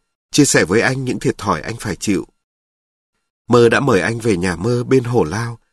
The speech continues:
gặp bố mẹ mơ. Thế rồi khi anh trở về con tàu bẹp, mơ cũng xuống trò chuyện với anh. Anh đã quen với độ cao của cô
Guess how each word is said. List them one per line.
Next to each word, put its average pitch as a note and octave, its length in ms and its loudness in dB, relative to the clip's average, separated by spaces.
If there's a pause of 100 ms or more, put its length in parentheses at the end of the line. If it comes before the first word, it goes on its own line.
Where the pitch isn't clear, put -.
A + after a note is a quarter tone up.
(200)
gặp A2+ 120 2
bố G2+ 180 4
mẹ C#3 200 0
mơ. C3 320 -4 (840)
Thế A2+ 120 2
rồi G2 320 0
khi C#3+ 160 0
anh B2+ 140 -2
trở A#2+ 180 0
về F2 140 -2
con A#2+ 180 -8
tàu A2+ 180 -2
bẹp, F#2 240 -2 (440)
mơ C#3 240 6
cũng A2 140 -4
xuống C#3+ 160 0
trò A2+ 200 2
chuyện F#2+ 240 0
với G2 160 0
anh. C3 240 -4 (1200)
Anh C3 180 2
đã B2 100 2
quen B2+ 300 2
với A#2 160 4
độ C3 140 2
cao B2 240 -4
của G2 160 -4
cô A2+ 380 -4